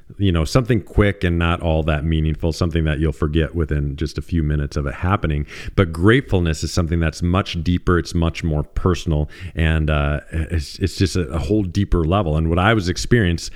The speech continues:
as I kept walking, trying to walk out of the sanctuary to get to the lobby area, just person after person was meeting me and saying in such detail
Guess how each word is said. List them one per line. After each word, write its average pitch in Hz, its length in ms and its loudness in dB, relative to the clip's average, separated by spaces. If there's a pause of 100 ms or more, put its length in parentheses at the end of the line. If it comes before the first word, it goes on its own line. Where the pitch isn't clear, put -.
(340)
as 98 180 2
I 98 140 4
kept - 320 -2
walking, 101 560 0
trying 95 240 0
to 87 80 2
walk 87 400 0
out 92 240 2
of 85 140 0
the 82 80 2
sanctuary 90 560 2
to 78 60 0
get 78 220 -2
to 87 60 0
the 80 180 0
lobby 87 560 0
area, 76 340 0 (380)
just - 320 0
person 113 420 2
after 85 400 -2
person 78 680 -2 (300)
was 85 340 0 (120)
meeting 98 580 2
me 82 260 0
and 82 300 -2
saying 101 400 0
in 85 220 -2
such 104 500 -4
detail 85 600 0